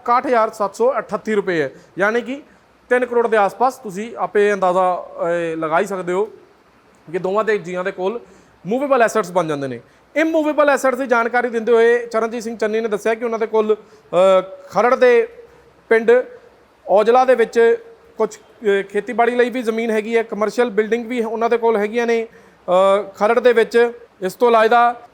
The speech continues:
ਰੈਜ਼ੀਡੈਂਸ਼ੀਅਲ ਬਿਲਡਿੰਗ ਦੀ ਜਾਣਕਾਰੀ ਉਹਨਾਂ ਨੇ ਦਿੱਤੀ ਹੈ, ਇੱਕ ਮੋਰਿੰਡਾ ਦੇ ਵਿੱਚ ਉਹਨਾਂ ਦੇ ਕੋਲ ਘਰ ਹੈ, ਉਹਨਾਂ ਦੀ ਪਤਨੀ ਔਰ ਉਹਨਾਂ ਦੇ ਸ-,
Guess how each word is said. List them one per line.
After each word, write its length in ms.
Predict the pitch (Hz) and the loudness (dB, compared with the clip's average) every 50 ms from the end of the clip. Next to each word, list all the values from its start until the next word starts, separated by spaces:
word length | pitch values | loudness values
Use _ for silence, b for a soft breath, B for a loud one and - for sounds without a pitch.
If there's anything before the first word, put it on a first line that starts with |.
| - 175 | -2 0
ਰੈਜ਼ੀਡੈਂਸ਼ੀਅਲ 440 | 185 185 165 202 214 202 247 247 | 0 0 0 0 0 0 0 0
ਬਿਲਡਿੰਗ 300 | 214 196 226 220 233 240 | 2 0 0 0 -2 -4
ਦੀ 60 | 233 247 | -2 0
ਜਾਣਕਾਰੀ 440 | 202 226 220 226 220 240 233 233 | 2 2 2 2 0 0 0 2
ਉਹਨਾਂ 180 | 233 233 233 226 | 0 0 0 -2
ਨੇ 60 | 226 | -2
ਦਿੱਤੀ 260 | 196 208 208 - 240 | -2 -4 -4 -2 -2
ਹੈ, 60 | 233 226 | -2 -2
ਇੱਕ 120 | 220 226 | -2 -2
ਮੋਰਿੰਡਾ 340 | 214 202 196 202 208 226 240 | -4 -6 -4 0 2 2 2
ਦੇ 80 | 254 | 2
ਵਿੱਚ 160 | 247 247 247 247 | 0 0 -2 -4
ਉਹਨਾਂ 180 | 233 240 240 | -4 -2 -2
ਦੇ 80 | 240 240 | -2 -2
ਕੋਲ 340 | 240 - - - 240 233 240 | -4 -6 -4 0 0 0 2
ਘਰ 260 | 233 254 220 208 214 | 2 2 4 4 4
ਹੈ, 260 | 220 220 220 233 - - | 4 2 2 -2 -4 -8
ਉਹਨਾਂ 180 | 202 196 220 | -6 -4 -4
ਦੀ 80 | 226 240 | -4 -4
ਪਤਨੀ 360 | 202 - 220 180 214 226 240 | -2 -2 -2 -2 -2 -2 0
ਔਰ 120 | 233 226 226 | 0 2 2
ਉਹਨਾਂ 180 | 226 233 233 | 0 0 2
ਦੇ 240 | 233 233 226 226 226 | 2 2 2 0 -2
ਸ-, 120 | - - | -6 -16